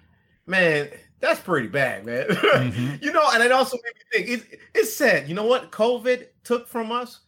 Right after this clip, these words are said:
Speaker 1: but we're not gonna let it take all of us. We're gonna outlive covid. They said <laughs> we're gonna get back into normal ass offline tournaments,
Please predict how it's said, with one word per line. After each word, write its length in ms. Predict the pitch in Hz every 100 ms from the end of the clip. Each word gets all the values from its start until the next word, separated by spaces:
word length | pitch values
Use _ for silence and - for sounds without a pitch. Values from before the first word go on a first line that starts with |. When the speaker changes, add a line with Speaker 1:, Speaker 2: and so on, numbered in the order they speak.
| _ -
Speaker 1:
but 160 | 175
we're 120 | 220
not 200 | 247 220
gonna 140 | 185 180
let 200 | 175 165
it 140 | 151
take 260 | - 147 - 139
all 240 | 143 117
of 120 | 90
us. 240 | 76 - _ _ _ -
We're 120 | 220
gonna 200 | 233 175 160
outlive 600 | 170 135 190 180 117 -
covid. 380 | 196 160 - - -
They 180 | 185 247
said 360 | - 214 - - -
<laughs> 120 | 269
we're 160 | 240 277
gonna 140 | 247
get 220 | 170 196 196
back 260 | 226 214
into 240 | 214 214 170
normal 400 | 175 208 196 180
ass 220 | 175 175
offline 520 | 185 170 175 170 165
tournaments, 420 | - 175 165 147